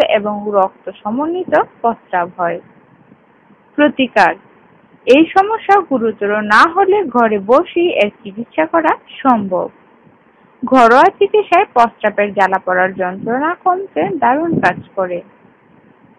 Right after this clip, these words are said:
উপকরণ: এক চামচ জিরে পাউডার, আদার রস দুই চামচ, হাফ কাপ গরম পানি। ব্যবহারের নিয়ম:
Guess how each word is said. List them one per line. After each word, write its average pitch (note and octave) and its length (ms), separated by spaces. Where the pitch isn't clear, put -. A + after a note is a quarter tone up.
উপকরণ: A3 680
এক C4 80
চামচ F4 440
জিরে B3 340
পাউডার, C4+ 420
আদার F#3+ 340
রস F#3 160
দুই B3+ 140
চামচ, D#4+ 380
হাফ D#4 180
কাপ E4+ 180
গরম G#3 260
পানি। F#3 260
ব্যবহারের E4 720
নিয়ম: G3+ 340